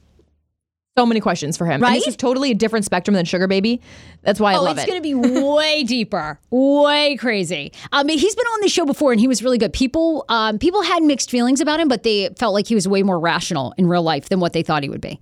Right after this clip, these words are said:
Speaker 1: Oh, okay.
Speaker 2: So
Speaker 1: Yeah,
Speaker 2: I'm
Speaker 1: I'm, I'm expecting to
Speaker 2: curious.
Speaker 1: see, like, a super opinionated person about this.
Speaker 2: Uh,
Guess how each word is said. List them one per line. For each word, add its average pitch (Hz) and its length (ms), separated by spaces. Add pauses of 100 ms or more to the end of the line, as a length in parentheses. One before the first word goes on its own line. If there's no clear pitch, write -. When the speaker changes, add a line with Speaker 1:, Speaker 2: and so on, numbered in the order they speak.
(140)
Speaker 1:
Oh, 381 300
okay. 269 220
Speaker 2:
So 226 100
Speaker 1:
Yeah, - 60
Speaker 2:
I'm - 0
Speaker 1:
I'm, 214 120
I'm 233 140
expecting 254 220
to 240 80
Speaker 2:
curious. 190 180
Speaker 1:
see, 185 140
like, 175 140
a 175 40
super 165 540 (720)
opinionated 170 460
person 160 240
about 135 200
this. - 260 (100)
Speaker 2:
Uh, 262 380